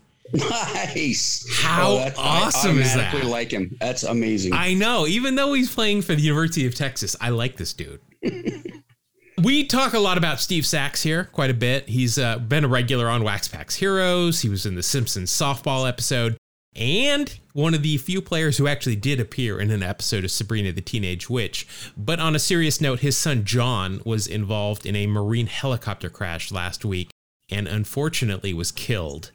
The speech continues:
Speaker 2: Captain John Jeremy Sachs was thirty-three and part of the five-person air crew that was killed when their helicopter crashed during a training exercise in the California desert. So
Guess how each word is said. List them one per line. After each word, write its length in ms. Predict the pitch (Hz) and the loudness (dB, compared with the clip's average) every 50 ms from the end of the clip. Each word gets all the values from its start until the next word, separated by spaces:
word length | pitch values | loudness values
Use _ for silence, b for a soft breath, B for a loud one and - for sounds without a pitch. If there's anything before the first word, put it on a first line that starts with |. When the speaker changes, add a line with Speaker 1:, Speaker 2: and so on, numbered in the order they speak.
| B B | B B
Speaker 2:
Captain 380 | - - 151 139 - 147 123 107 | -6 -6 -6 -4 -2 -2 -2 0
John 340 | - 131 127 131 147 160 165 | 2 2 2 2 2 2 2
Jeremy 400 | - 156 160 160 160 147 131 120 | 2 2 2 2 2 2 0 0
Sachs 420 | - - 160 135 139 135 - - | 0 0 0 0 -2 -2 -4 -4
was 140 | 117 104 - | -4 -4 -4
thirty-three 800 | - - 139 139 143 143 139 123 - - 139 135 131 123 110 85 | -2 0 0 2 2 2 0 -2 -2 -2 -2 0 0 0 0 0
and 180 | 80 95 101 - | -2 -2 -4 -4
part 360 | - - 120 117 123 - - | -4 -4 -2 -2 -2 -2 -4
of 140 | 110 98 - | -4 -4 -2
the 100 | 110 98 | -4 -6
five-person 920 | - - - - 123 131 135 135 135 127 - - 127 123 117 - 127 117 - | -6 -6 -4 -2 0 0 0 0 0 -2 -4 -4 -2 -2 0 -2 -2 -4 -2
air 180 | 101 107 107 107 | -4 -2 -2 -4
crew 360 | - - - 95 - - - - | -4 -6 -8 -10 -8 -10 -8 -4
that 180 | - 113 - 92 | -4 -4 -2 -2
was 160 | 98 95 - | -4 -4 -4
killed 440 | - - - 127 107 95 92 87 - | -6 -4 -4 -2 -2 -2 -4 -4 -4
when 240 | 101 98 95 95 90 | -4 -2 -2 -2 -2
their 200 | 92 90 90 85 | -2 -2 -2 -4
helicopter 600 | - - 127 117 104 - - 104 95 - - 90 | -2 -2 -2 -2 -2 -2 -4 -4 -4 -4 -6 -8
crashed 440 | - - 110 98 92 92 - - | -6 -4 -4 -4 -4 -4 -6 -4
during 200 | - 107 92 90 | -4 -4 -4 -4
a 60 | 87 82 | -4 -6
training 480 | - - - 151 151 156 151 135 110 | -6 -4 -2 0 0 2 2 0 0
exercise 680 | 92 92 - - - 98 - - 107 98 98 101 95 - | -2 -4 -4 -4 -4 -4 -2 -2 -2 0 0 -2 -2 -2
in 100 | 92 101 | -2 -2
the 80 | 98 | -2
California 760 | 87 - - - 104 101 98 90 - - 110 98 92 92 87 85 | -2 -4 -8 -6 -4 -4 -4 -6 -6 -6 -4 -4 -2 -2 -4 -4
desert. 540 | - - 90 82 78 - - - - - | -6 -6 -6 -6 -6 -8 -10 -12 -12 -10
So 320 | - - - 85 80 80 | -8 -6 -6 -6 -6 -6